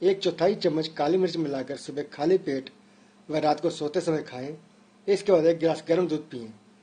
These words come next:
आंखों की हर तरह की समस्या दूर हो जाएगी। तो दोस्तों, ये थे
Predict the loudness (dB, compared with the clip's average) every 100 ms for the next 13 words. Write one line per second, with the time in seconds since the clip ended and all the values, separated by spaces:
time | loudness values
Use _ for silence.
0 | _ _ -4 -2 -2 -4 -2 0 2 2
1 | 0 -8 -6 -4 -4 -4 -4 -2 -2 -2
2 | -6 -10 -20 _ _ -20 -20 -12 -12 -12
3 | -20 -20 -20 -10 -6 -4 2 4 6 6
4 | 4